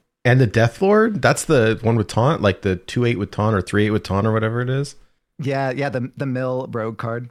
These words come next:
Speaker 2: from back in the day. <laughs>
Speaker 1: Yeah, no, I mean, but I used to use it in, in, like, I mean, talking nostalgic now, like, like N'Zoth, Reno Priest, or whatever, just because it was like, or s-,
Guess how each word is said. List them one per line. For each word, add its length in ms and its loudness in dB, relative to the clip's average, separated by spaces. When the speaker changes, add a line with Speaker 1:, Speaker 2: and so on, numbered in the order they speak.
Speaker 2:
from 120 -8
back 220 -4
in 80 -6
the 60 -6
day. 320 -4
<laughs> 60 -20
Speaker 1:
Yeah, 540 4
no, 200 6
I 60 6
mean, 160 6
but 120 4
I 80 6
used 220 2
to 80 -2
use 180 4
it 160 2
in, 420 2
in, 480 2
like, 600 2
I 80 -2
mean, 240 0
talking 400 2
nostalgic 680 4
now, 300 4
like, 520 0
like 240 0
N'Zoth, 840 0
Reno 500 0
Priest, 540 0
or 140 2
whatever, 540 4
just 220 -4
because 280 0
it 120 -6
was 180 -2
like, 380 -2
or 500 4
s-, 140 -6